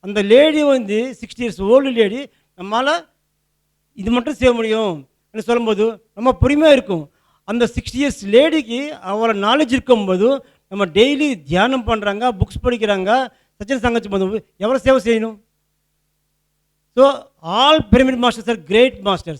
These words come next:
ఎందుకన్నా, all pyramid masters, every event, ఇదెల్లా సేవ చేయరంగా. Thank you so much. ఇదే మాదిరి cooperation until we are doing so many meditation programs. Please do support. కంపల్సరీగా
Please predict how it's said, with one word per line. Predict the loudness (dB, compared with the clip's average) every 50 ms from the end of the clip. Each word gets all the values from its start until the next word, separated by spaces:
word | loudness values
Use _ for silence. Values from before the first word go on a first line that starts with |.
| _ _ _ _ _ _ -8
ఎందుకన్నా, | -6 -4 0 0 0 0 0 -2 -2 -4 -6 -12 _ _ _ _ _ -8
all | -2 0 0 0 0
pyramid | 0 0 0 0 -2 -2
masters, | -4 -4 -4 -6 -10 -6
every | -6 -6 -6 -8 -14 -10 -8 -6 -4 -4 -2 -2 -2
event, | 2 2 0 0 0 -8 -20 _ _ _ _ _ _ _ -14
ఇదెల్లా | -6 -6 -2 -2 -2
సేవ | -2 0 -2 -2
చేయరంగా. | -2 -2 -2 0 0 0 0 2 0 0 -2 -4 _ _ _ _ _ -6 -4
Thank | -4 -2 -2 -2
you | -4 0 2 2
so | 2 4
much. | 2 0 0 -2 -20 _ _ _ -12
ఇదే | -4 0 2 4 4
మాదిరి | 4 4 4 2 2 2 4 4
cooperation | 4 4 4 4 4 4 4 2 0 0 0 -4 -8 _ _ _ -4 -2
until | -2 -2 -2 -2 -4 -2 -4 -6 -10 _ _ _ _ -6
we | -2 0 0
are | 0 0
doing | -2 -2 -2 -4 -2 2 2
so | 2
many | 2 2 0 0 0
meditation | 0 0 0 -2 -6 -6 -8 -8
programs. | -6 -2 -2 -2 -2 -2 -6 -14 -20 _ _ _ _ _ -2
Please | 0 2 2 0 0 -2
do | -4 -4 -2 0 0
support. | -2 0 4 4 4 4 2 -4 -20 _ _ _ _ _ _ _ _ _ _ _ _ -2
కంపల్సరీగా | 0 0 0 0 0 0 0 2 2 0 2 2 4 2 2 2 0 -4 -6